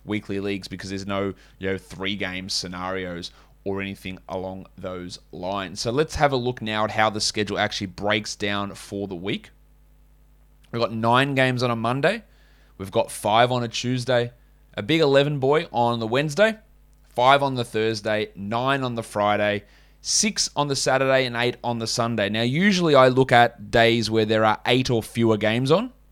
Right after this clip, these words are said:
and they're the, they're the streaming days. But a lot of the times on a nine-game day, you can do it as well. So, potentially, we can stream on six days this week. In terms of looking at my streaming, I'm probably just gonna stick to my usual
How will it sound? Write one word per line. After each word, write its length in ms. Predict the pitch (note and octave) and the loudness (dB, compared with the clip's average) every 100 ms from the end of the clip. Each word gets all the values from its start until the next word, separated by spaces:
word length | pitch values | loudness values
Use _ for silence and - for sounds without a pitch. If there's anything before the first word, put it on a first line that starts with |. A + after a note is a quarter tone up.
| _ _ _ _ _ | _ _ _ _ _
and 160 | G#2+ A2 | -4 2
they're 180 | A#2 A#2 | 4 4
the, 360 | A2+ - - - | 2 -4 -8 -2
they're 200 | A#2+ A#2 | 0 0
the 60 | |
streaming 480 | A2+ - G#2+ A2 A2 | -2 -4 -2 -2 -2
days. 380 | F#2 F#2 - - _ _ _ _ _ - | -4 -6 -12 -20 _ _ _ _ _ -4
But 160 | B2 - - | -4 -2 0
a 100 | C#3+ | 6
lot 200 | D#3+ E3+ | 6 6
of 40 | |
the 60 | D#3+ | 0
times 400 | C#3+ C#3 C3+ C3+ | 0 0 0 0
on 100 | B2+ | -2
a 60 | |
nine-game 640 | A#2 A#2 B2 B2 A#2+ A#2+ A2+ | 0 0 0 0 0 0 0
day, 160 | A2+ | 0
you 100 | A2 | 0
can 160 | G#2+ G2+ | -4 -4
do 180 | G#2 G#2+ | -2 -2
it 40 | |
as 140 | G2+ F#2+ | -2 -4
well. 200 | G2 F2+ | -4 -4
So, 400 | - B2 G2+ - _ - - | 0 2 2 0 _ -20 -12
potentially, 720 | A2+ - - A#3 G#3+ F3+ A#3 - | -10 -2 0 2 2 2 0 -4
we 100 | C3 | -4
can 140 | C3+ C3 | -2 0
stream 400 | - C3 B2+ A#2 | 0 0 -2 -2
on 100 | A2+ | -2
six 380 | - D3 - | -4 -4 -4
days 300 | - B2+ C#3+ | 0 0 0
this 180 | D3 D3+ | -4 -4
week. 280 | F3+ C4 - _ _ _ _ _ _ _ _ _ _ _ _ _ _ _ _ - | -4 -6 -8 _ _ _ _ _ _ _ _ _ _ _ _ _ _ _ _ -4
In 120 | G3 | -2
terms 300 | F3+ G3+ F#3 | 4 4 4
of 120 | D#3+ | 2
looking 360 | C3+ D#3+ E3+ D3+ | 2 0 2 2
at 100 | B2 | 4
my 140 | A#2+ | 4
streaming, 420 | A#2 - A#2 A#2+ A#2+ | 2 2 2 2 0
I'm 120 | A#2+ | 0
probably 320 | D#3 C#3 B2 | 0 2 2
just 240 | A2 A#2 | 0 -2
gonna 160 | A2+ A2 | -2 -2
stick 240 | - A2 | -2 -4
to 80 | - | -4
my 120 | G#2 | -4
usual 380 | G2+ G#2+ G2+ G2 | -2 -2 -4 -4